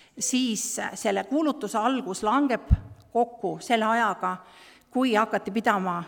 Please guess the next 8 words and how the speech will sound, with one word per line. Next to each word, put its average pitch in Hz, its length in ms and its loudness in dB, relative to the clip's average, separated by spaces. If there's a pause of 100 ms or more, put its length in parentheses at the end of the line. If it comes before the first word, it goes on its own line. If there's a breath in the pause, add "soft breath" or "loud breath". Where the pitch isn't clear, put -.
(120)
hingamispäeva 247 880 -2 (260)
ja 190 140 -2
hingamispäeva 190 680 0
käsk 247 520 0
ütleb, 220 420 -6 (1300 soft breath)
„Pidage 226 320 4
hingamispäeva, 185 800 -4 (200)
sest - 720 -2